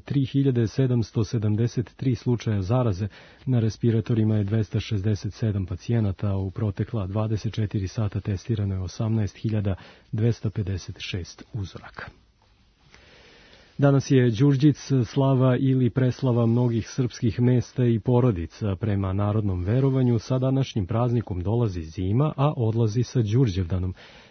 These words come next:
Đurđic je i gradska slava Novog Sada.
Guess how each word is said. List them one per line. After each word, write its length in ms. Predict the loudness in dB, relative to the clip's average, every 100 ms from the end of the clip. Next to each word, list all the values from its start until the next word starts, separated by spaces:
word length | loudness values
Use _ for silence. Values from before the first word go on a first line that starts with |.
| -6
Đurđic 500 | 0 2 2 0 2
je 200 | 2 4
i 220 | 2 2
gradska 420 | 2 0 0 -4
slava 360 | -4 0 0 2
Novog 320 | 2 0 -2
Sada. 340 | 0 2 0